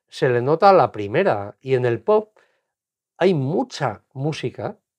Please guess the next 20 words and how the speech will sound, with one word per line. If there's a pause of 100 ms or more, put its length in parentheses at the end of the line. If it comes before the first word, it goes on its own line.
(120)
que
sí
hay
una
intención,
¿no? (320)
Quizás
no
de
trascender,
de
ser (260)
Beethoven,
que
la
recuerden (200)
dentro
de
cuatrocientos
años.